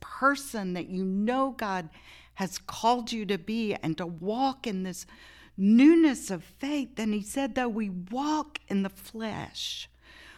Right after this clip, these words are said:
we do not war according to the flesh." In other words, this is not hand-to-hand, natural to natural, what makes sense statistically or in a legal battle or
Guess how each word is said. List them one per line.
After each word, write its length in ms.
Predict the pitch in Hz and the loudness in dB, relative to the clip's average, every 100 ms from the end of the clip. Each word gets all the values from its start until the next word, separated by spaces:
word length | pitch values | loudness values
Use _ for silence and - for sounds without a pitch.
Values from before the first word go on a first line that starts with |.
| - | -10
we 280 | - 226 269 | 2 6 6
do 300 | 185 247 269 | 4 2 4
not 400 | 262 233 180 - | 4 2 -4 -6
war 800 | 180 190 214 254 233 151 - 175 - - - | -6 -4 -2 0 0 -2 -6 -14 -20 -20 -8
according 680 | - 208 - 254 254 240 196 | -4 -4 -4 0 0 2 -2
to 200 | - 185 | -4 -8
the 100 | 170 | -8
flesh." 880 | 175 - - 262 247 - - - - - - - | -10 -14 -10 -8 -8 -10 -12 -10 -10 -12 -18 0
In 240 | 214 226 | 6 8
other 240 | 247 294 294 | 8 4 2
words, 460 | 226 208 170 175 | 0 0 -2 -6
this 280 | 170 294 302 | 0 0 0
is 180 | 262 226 | -4 -2
not 420 | 220 262 262 247 | 0 0 0 -4
hand-to-hand, 1400 | - - 233 247 269 254 220 202 190 208 240 226 185 170 - | -10 -6 2 4 6 4 0 -4 -4 -2 -2 0 0 0 0
natural 720 | 165 196 220 262 262 - 208 180 | 2 4 4 2 -2 -6 -6 -6
to 200 | - 196 | -6 -2
natural, 840 | 190 247 233 - - 175 165 175 - 302 - - - - | 0 0 -2 -8 -10 -6 -4 -6 -10 -18 -20 -20 -20 -8
what 400 | 190 196 277 277 | 0 6 6 6
makes 320 | 247 233 - | 4 2 0
sense 500 | - - 269 269 - | -4 2 4 4 0
statistically 1400 | - - - 196 - - 277 - - 240 - 220 220 214 185 | -8 -6 -4 -4 -4 -4 -6 -6 -8 -10 -6 -4 -2 -2 -4
or 180 | - 175 | -4 -4
in 340 | - 185 190 - | -2 -2 -2 -2
a 120 | 190 | -6
legal 540 | 160 190 247 247 240 | -4 -2 -2 0 -2
battle 540 | 220 226 220 208 185 - | 0 -2 -2 -4 -8 -6
or 280 | 170 160 | -4 -4